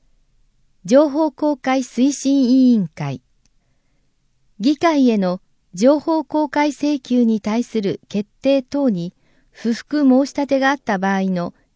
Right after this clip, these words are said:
審議などを行います。平成二十七年五月十八日現在。会長、横山恵美。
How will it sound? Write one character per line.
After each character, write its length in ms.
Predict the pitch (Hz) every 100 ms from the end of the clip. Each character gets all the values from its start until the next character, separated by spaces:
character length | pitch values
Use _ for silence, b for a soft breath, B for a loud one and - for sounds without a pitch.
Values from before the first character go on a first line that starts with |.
| -
審 300 | - 320 320
議 140 | 262
な 140 | 226 233
ど 200 | 226 185
を 60 |
行 140 | - 170
い 220 | 170 165
ま 140 | 156
す。 200 | - _ _ _ _ _ _ _ _ _ _ _
平 200 | - 285
成 220 | - 294 285
二 160 | 294
十 180 | 247 233
七 280 | 202 202 226
年 260 | 180 160 - _ _ -
五 140 | 294
月 320 | 320 302 208
十 220 | 185 226 247
八 260 | 233 233
日 260 | 226 - 214
現 260 | 202 196
在。 280 | 165 135 - _ _ _ _ _ _ _ _ _ _ -
会 220 | 226 240
長、 400 | - 214 208 185 _ -
横 320 | 214 208 339
山 320 | 311 220 175
恵 180 | - 196
美。 200 | 151